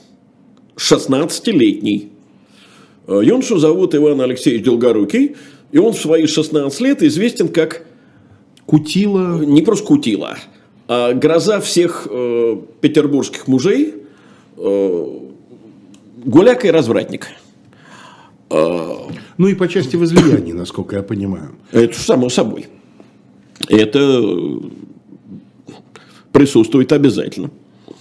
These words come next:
Speaker 1: Э, в итоге, э, Меньшиков, э,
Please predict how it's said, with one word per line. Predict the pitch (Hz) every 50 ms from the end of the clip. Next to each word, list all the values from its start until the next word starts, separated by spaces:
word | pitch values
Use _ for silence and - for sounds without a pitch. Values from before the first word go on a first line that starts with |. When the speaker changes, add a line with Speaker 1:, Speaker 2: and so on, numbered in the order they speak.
| - - - - - - - - - - - - _ _ _ _ _ -
Speaker 1:
Э, | 113 120 120 120 117 113 107 87 - - - _ _ _ _ _ _ _ _ -
в | 151 143 240
итоге, | 262 - - 127 104 85 73 - 78 71 - - - - - - -
э, | - 95 107 101 104 113
Меньшиков, | 143 202 202 151 - - - - 92 85 - - - - - - _ _ _ _ _ - - _ _ - _ _ _ _ _ _ _ _ _ _ _
э, | -